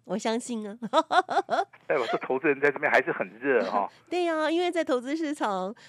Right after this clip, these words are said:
Speaker 1: 就是，嗯，有，很有机会赚钱啊。<laughs>
Speaker 2: 很有，很，很有机会赚钱哈。
Speaker 1: 对啊，因为我们要，
Speaker 2: 只要
Speaker 1: 我们打败通膨啊，我们要加油。
Speaker 2: 哦。
Speaker 1: 嗯。
Speaker 2: 啊，这个，这个都是我们一般股民的一个想法哈。
Speaker 1: 你不是这样讲啊。
Speaker 2: 那当然今天最强势的一个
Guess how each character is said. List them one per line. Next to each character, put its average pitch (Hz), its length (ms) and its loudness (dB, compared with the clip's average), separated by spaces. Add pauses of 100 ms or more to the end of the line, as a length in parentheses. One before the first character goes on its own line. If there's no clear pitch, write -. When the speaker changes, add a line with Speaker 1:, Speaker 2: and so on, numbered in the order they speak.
(140)
Speaker 1:
就 - 220 -2
是， 277 420 -6
嗯， 240 400 -4 (580)
有， 262 140 2
很 262 160 2
有 233 160 0
机 240 240 0
会 254 140 4
赚 214 260 0 (300)
钱 135 360 -6
啊。 170 200 0 (240)
<laughs> 254 200 0
Speaker 2:
很 220 180 0
有， 123 80 2
很， 131 200 -4
很 - 160 -2
有 123 100 2
机 120 140 -6
会 117 60 0
赚 - 200 2
钱 98 200 -8
哈。 - 80 -4
Speaker 1:
对 277 140 4
啊， 269 120 4
因 294 100 -4
为 302 40 0
我 294 80 0
们 - 40 6
要， 285 60 10
Speaker 2:
只 302 40 8
要 - 100 6
Speaker 1:
我 262 100 8
们 349 140 6
打 - 140 4
败 269 160 2
通 294 200 2
膨 240 280 0
啊， 247 440 -6
我 226 80 -4
们 220 160 0
要 - 60 0
加 294 140 2
油。 302 160 0
Speaker 2:
哦。 180 640 -6
Speaker 1:
嗯。 220 80 -10
Speaker 2:
啊， 196 200 -4
这 247 80 2
个， 127 200 6
这 - 160 0
个 131 100 4
都 120 100 4
是 127 120 0
我 113 140 -2
们 110 120 -8
一 117 60 -6
般 117 220 0
股 104 140 -10
民 95 200 -10
的 101 120 -2
一 101 80 -6
个 98 200 -4
想 98 100 -10 (100)
法 - 140 -4
哈。 - 80 -8
Speaker 1:
你 285 80 0
不 320 140 8
是 370 180 0
这 339 140 2
样 311 180 2
讲 151 140 4
啊。 202 100 6
Speaker 2:
那 185 80 8
当 - 20 6
然 180 200 4
今 175 160 -2
天 175 160 2
最 170 180 4
强 131 380 2
势 151 100 0
的 127 100 4
一 120 60 0
个 123 80 0